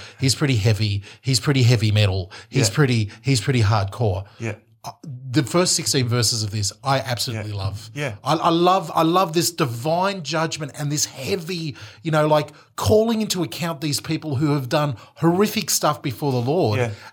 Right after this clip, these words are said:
Speaker 1: And, and, and even the attitude when he, when, when God says, I think it's in verse four, he says, he mentions the,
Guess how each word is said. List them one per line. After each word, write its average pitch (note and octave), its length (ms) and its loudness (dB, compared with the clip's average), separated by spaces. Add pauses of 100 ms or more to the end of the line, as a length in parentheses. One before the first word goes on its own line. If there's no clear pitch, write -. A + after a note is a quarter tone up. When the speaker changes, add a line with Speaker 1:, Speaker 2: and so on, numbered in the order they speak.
Speaker 1:
And, E3 100 -2
and, F3 300 -2
and E3+ 180 0
even G3+ 300 2
the E3 160 2
attitude D#3+ 440 -2
when D#3+ 140 2
he, D#3+ 100 -4
when, D#3 320 -2
when D3+ 200 0
God F3 260 2
says, D3 260 0
I C#3 60 2
think D3 180 -6
it's C3 140 -4
in B2+ 140 0
verse B2+ 400 0 (260)
four, C#3+ 560 4 (300)
he F3 160 -4
says, E3 280 2 (400)
he D#3+ 140 0
mentions E3 600 2
the, C#3 180 -2